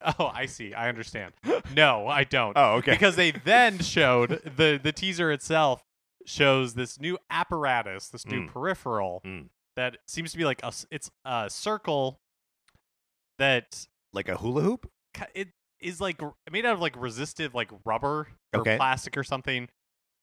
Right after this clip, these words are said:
Speaker 1: and you attach a Joy-Con into it. Then you also strap a Joy-Con onto, like, your leg or your arm, and then we see people doing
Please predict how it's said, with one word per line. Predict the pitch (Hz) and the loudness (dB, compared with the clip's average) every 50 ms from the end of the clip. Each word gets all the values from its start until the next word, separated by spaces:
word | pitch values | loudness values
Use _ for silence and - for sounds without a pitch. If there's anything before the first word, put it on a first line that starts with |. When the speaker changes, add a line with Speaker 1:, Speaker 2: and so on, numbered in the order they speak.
| - 147 | -2 2
Speaker 1:
and | 139 139 135 131 127 120 113 110 - _ | 4 6 6 6 4 2 -2 -8 -14 _
you | 123 123 127 | -6 -4 -4
attach | 127 123 - 120 - 147 160 170 - - - - - | -4 -4 -4 0 2 2 2 2 0 -2 -14 -8 -4
a | 151 139 131 123 | -2 -2 -2 -2
Joy-Con | 113 107 - 131 139 151 160 147 - - 139 120 110 104 101 101 | -6 -8 -6 -6 -4 -2 -4 -4 -4 -4 -2 -2 -2 -4 -6 -8
into | 127 127 117 107 101 - - 110 104 | -12 -12 -12 -12 -10 -4 -4 -2 -2
it. | 98 107 - - - _ _ _ _ _ _ _ _ _ _ _ _ _ _ - | -2 -6 -8 -12 -20 _ _ _ _ _ _ _ _ _ _ _ _ _ _ -14
Then | 123 123 | -12 -8
you | 127 131 143 | -4 0 0
also | 165 175 - 180 | 0 0 0 -2
strap | 151 - - - 156 151 160 170 - | -4 -4 -2 0 2 4 4 4 2
a | 180 156 135 | 0 -2 0
Joy-Con | 131 139 139 135 - 151 139 135 131 127 123 123 123 120 _ _ _ _ - | 0 0 0 0 2 2 4 4 4 4 2 -2 -6 -10 _ _ _ _ -6
onto, | - 123 123 117 - 135 | -2 -2 -2 0 0 -2
like, | 117 104 - | -2 -2 -2
your | 117 113 104 | -6 -8 -6
leg | 110 135 151 160 160 156 143 156 - | 0 2 2 2 2 0 -2 -4 -8
or | 127 127 | -6 -4
your | 120 123 143 - | -4 -4 -4 -2
arm, | - 127 127 127 127 131 127 123 123 - _ _ _ _ _ _ _ _ _ _ _ _ _ _ _ - | 2 4 4 4 4 2 2 -2 -4 -6 _ _ _ _ _ _ _ _ _ _ _ _ _ _ _ -8
and | - 151 151 | -6 -2 -2
then | 165 160 | -2 -2
we | 165 160 | -2 -4
see | - - 175 | -4 -6 -8
people | 160 185 175 - 170 147 | -6 -6 -4 -2 -2 -2
doing | 131 135 135 135 135 135 131 127 123 123 123 | 2 4 4 6 6 4 4 2 0 -4 -8